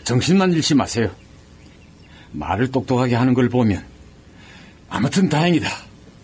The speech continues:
음. 음. 아. 자, 아주머니, 배낭 갖고 왔습니다. 좀 괜찮으시나요?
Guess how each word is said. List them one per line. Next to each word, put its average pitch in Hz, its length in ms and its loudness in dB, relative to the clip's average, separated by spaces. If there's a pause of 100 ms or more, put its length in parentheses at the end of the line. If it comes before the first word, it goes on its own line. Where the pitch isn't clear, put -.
(420)
음. 110 200 0 (880)
음. 254 160 2 (1200)
아. - 400 -4 (1080)
자, 131 320 -4 (400)
아주머니, 165 480 2 (300)
배낭 147 200 0
갖고 127 220 0
왔습니다. 135 540 0 (420)
좀 185 180 2
괜찮으시나요? 156 800 0